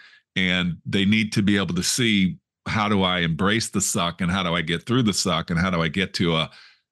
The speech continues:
how do I get to a positive business outcome?" And I love that combination. I really wanna highlight that for the listeners. Uh, the best sales conversations, the best sales conversations include pain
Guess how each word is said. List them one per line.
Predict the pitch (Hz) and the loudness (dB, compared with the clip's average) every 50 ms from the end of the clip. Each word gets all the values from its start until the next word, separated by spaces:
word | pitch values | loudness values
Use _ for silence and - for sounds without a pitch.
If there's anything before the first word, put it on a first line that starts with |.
| _ _ | _ _
how | 92 95 | -6 -4
do | 90 90 85 | 0 0 0
I | 85 | 0
get | 78 71 92 92 - - | 0 0 -2 -2 -2 0
to | - 104 87 82 80 | 0 2 2 2 2
a | 78 | 0
positive | 73 - 104 101 92 85 82 80 | -2 -2 -2 -2 0 0 -2 0
business | - 87 80 78 78 - | 0 0 0 0 0 0
outcome?" | 95 87 95 107 - - 101 87 | 0 0 0 -2 0 0 2 2
And | 85 87 | 2 2
I | |
love | 85 90 95 107 123 139 135 123 | 0 0 0 0 0 0 -2 -2
that | 123 131 110 - - _ _ _ - | -2 -2 -2 -2 -6 _ _ _ -8
combination. | - - 117 104 98 95 85 85 82 90 90 - - - 87 80 76 | -4 -2 0 2 2 2 2 2 2 2 2 0 0 0 0 -2 -2
I | 76 78 | -2 0
really | 85 90 90 90 | 0 0 2 2
wanna | 90 90 85 78 | 2 2 0 0
highlight | 73 82 82 82 82 85 80 71 - | 0 0 0 0 0 0 -2 -2 -4
that | - 76 71 - | -4 -4 -4 -4
for | - 80 | -4 -2
the | 76 76 | 0 0
listeners. | 76 82 80 - - 87 73 71 73 - - - - - - - - - - _ _ _ _ _ _ _ - | 0 0 0 -2 -2 -2 -2 -2 -2 -4 -8 -12 -16 -20 -20 -20 -20 -20 -20 _ _ _ _ _ _ _ -4
Uh, | 90 80 80 78 76 | -2 0 0 0 -2
the | 73 82 78 | -2 -4 -4
best | 73 95 98 107 113 - | -2 -2 -2 -2 -2 -2
sales | - - 123 107 104 98 - | 0 0 2 2 2 0 0
conversations, | - 117 101 95 90 92 87 - - 98 92 90 85 - - 90 80 78 73 73 - - - - _ _ _ _ _ - | -2 -2 -2 0 -2 -2 -2 0 0 0 0 0 0 0 2 2 2 2 0 0 -2 -4 -6 -8 _ _ _ _ _ -2
the | 95 | -2
best | 85 78 76 101 117 117 - - | 0 0 0 0 0 0 -2 0
sales | 117 101 90 82 80 | 0 0 0 0 -2
conversations | - - 95 82 78 73 73 - - 87 78 78 78 - - 85 78 73 69 - - - - _ _ _ _ _ _ _ _ _ _ _ _ _ _ _ _ _ _ _ - | -2 -2 -2 -2 -2 -2 -2 0 0 0 0 0 0 0 0 2 0 0 0 -2 -4 -6 -8 _ _ _ _ _ _ _ _ _ _ _ _ _ _ _ _ _ _ _ -2
include | 90 85 80 - - - 98 90 85 78 69 - | -2 -2 -2 0 0 2 4 4 4 2 0 -2
pain | - - 98 92 90 92 92 95 101 101 110 120 - | -4 -2 0 2 2 4 4 4 4 4 2 0 -2